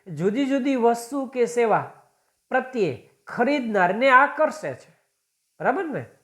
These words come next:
નફો એને વધુ મળતો હોય એટલે એ કોઈ પણ રીતે વસ્તુને સેવા ખરીદવા મા-, વાળાને આકર્ષવાનું છે. અને જ્યારે ખરીદનારાઓ શું કરશે?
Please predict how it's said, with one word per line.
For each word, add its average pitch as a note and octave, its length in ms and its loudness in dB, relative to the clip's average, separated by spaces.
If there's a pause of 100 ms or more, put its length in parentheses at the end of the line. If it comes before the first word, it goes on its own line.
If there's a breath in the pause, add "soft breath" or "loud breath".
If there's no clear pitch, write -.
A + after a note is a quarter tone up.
(200)
નફો D3+ 300 -2
એને G#3 140 -2
વધુ A3+ 260 0
મળતો C#4 400 -2
હોય D#3 180 -2 (260 loud breath)
એટલે A3 300 -4
એ A3 40 0
કોઈ C#4 280 4
પણ C4 260 0
રીતે A#3 260 -4
વસ્તુને G#3 680 -6 (200)
સેવા G#3+ 220 0
ખરીદવા G#3 680 -2 (300 soft breath)
મા-, F3+ 300 -2
વાળાને F3+ 460 -2 (300)
આકર્ષવાનું C3 680 -8
છે. - 120 -20 (100)
અને D#3+ 180 -4
જ્યારે E3 320 0
ખરીદનારાઓ C#4+ 720 2
શું C#4 240 -10
કરશે? B3+ 280 -6